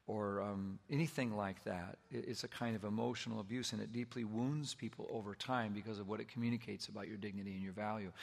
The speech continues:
Proverbs seventeen twenty-two says that a cheerful heart is like good medicine, like, man, it just is a beautiful thing, and yet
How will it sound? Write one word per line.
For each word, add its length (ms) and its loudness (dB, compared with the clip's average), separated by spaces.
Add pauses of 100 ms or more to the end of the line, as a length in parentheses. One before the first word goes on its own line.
(200)
Proverbs 400 10
seventeen 920 4 (200)
twenty-two 480 6
says 280 4
that 120 6
a 60 6
cheerful 500 10
heart 420 8
is 120 -2
like 180 4
good 160 10
medicine, 580 4
like, 300 2
man, 460 4 (640)
it 40 -12
just 220 2
is 120 2
a 60 0
beautiful 460 2
thing, 380 4
and 140 4
yet 220 8